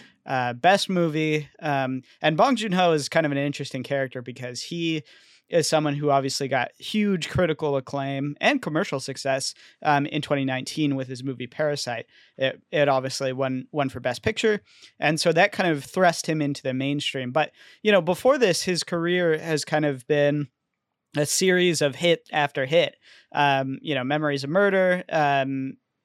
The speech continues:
uh, Mother, well, and The Host was actually very successful as well. Um, Mother, and then after this, he made Snowpiercer, which is his first, like, English language movie,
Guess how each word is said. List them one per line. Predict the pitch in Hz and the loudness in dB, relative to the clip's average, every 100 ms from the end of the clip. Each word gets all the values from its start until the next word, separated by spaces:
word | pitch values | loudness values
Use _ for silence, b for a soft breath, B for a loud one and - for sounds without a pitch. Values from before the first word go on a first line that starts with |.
| _ | _
uh, | 156 139 127 127 | -2 0 0 -2
Mother, | 165 185 175 175 - | 2 4 6 4 6
well, | 185 | 4
and | 156 175 170 | 4 4 2
The | |
Host | 165 214 - | 4 2 2
was | 160 143 | -2 0
actually | 143 - 135 135 135 - | -2 -2 -4 -6 -10 -6
very | 143 139 | -4 -4
successful | 139 - 123 - 123 | -6 -6 -8 -8 -12
as | 120 | -8
well. | 127 117 - B B B | -6 -8 -10 B B B
Um, | 151 147 135 131 131 _ | 0 2 2 -2 -8 _
Mother, | 165 165 160 160 156 | 2 4 6 4 2
and | - 147 | 0 -4
then | 143 139 | 0 -2
after | 139 156 143 147 | 0 -2 0 -4
this, | 135 135 | -4 -6
he | - | -6
made | 135 127 | -6 -6
Snowpiercer, | - - 180 180 139 123 - 139 165 - | -8 -2 -2 -2 -6 -6 -6 -6 -6 -6
which | 156 139 | -6 -4
is | 139 135 127 123 | -4 -4 -6 -8
his | 139 | -8
first, | - 147 139 - | -6 -6 -4 -6
like, | 127 - B | -8 -10 B
English | - 175 160 143 | -2 0 0 0
language | 147 143 147 131 | -2 0 0 -2
movie, | 151 147 147 147 | -4 -2 -2 -2